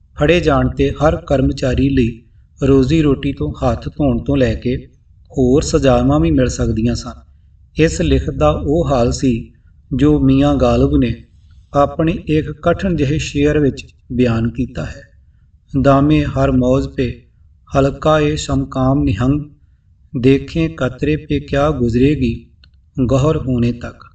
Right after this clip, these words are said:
ਇਹ ਮਿੱਥ ਪ੍ਰਚਲਿਤ ਹੈ ਕਿ ਅਸਮਾਨ ਵਿੱਚੋਂ ਇੱਕ ਸਵਾਂਤ ਬੂੰਦ ਟਪਕਦੀ ਹੈ,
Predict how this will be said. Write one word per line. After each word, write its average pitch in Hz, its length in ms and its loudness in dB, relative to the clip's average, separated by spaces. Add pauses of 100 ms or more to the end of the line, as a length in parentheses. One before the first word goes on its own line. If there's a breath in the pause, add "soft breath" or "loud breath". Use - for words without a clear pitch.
(680)
ਇਹ 165 140 4
ਮਿੱਥ 143 300 0
ਪ੍ਰਚਲਿਤ 139 540 -2
ਹੈ 123 420 -2 (460)
ਕਿ 185 200 2
ਅਸਮਾਨ 139 440 2
ਵਿੱਚੋਂ 151 340 0
ਇੱਕ 147 300 -2
ਸਵਾਂਤ 135 540 0
ਬੂੰਦ 135 300 -4 (120)
ਟਪਕਦੀ 139 480 -4
ਹੈ, 127 180 -4